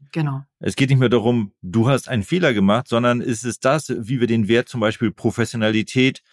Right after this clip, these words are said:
Speaker 2: leben wollen? Ist es das, wie wir den Wert Kooperation hier leben wollen? Oder wir hatten noch Loyalität und Integrität auch als Wert und so.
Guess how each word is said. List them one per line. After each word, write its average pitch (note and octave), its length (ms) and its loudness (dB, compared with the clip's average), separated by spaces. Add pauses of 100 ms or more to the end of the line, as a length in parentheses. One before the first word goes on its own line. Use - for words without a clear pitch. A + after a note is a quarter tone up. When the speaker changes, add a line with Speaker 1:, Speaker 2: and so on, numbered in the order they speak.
(260)
Speaker 2:
leben C3+ 320 2
wollen? D2+ 360 -2 (360)
Ist G2+ 180 -8
es G2+ 140 -6
das, C3+ 240 0
wie A#2 160 -2
wir A2 80 4
den A2 320 0
Wert A2+ 300 0
Kooperation A2+ 640 0
hier A2+ 140 2
leben F2 300 2
wollen? D#2+ 300 0
Oder F2+ 320 0
wir F#2 80 -4
hatten G#2+ 140 -2
noch F#2+ 160 -2
Loyalität G2 640 0
und F#2 140 2
Integrität F#2+ 680 -2
auch D#2 160 -6
als D#2 220 -6
Wert D2 280 -4
und D#2+ 140 -10
so. - 180 -14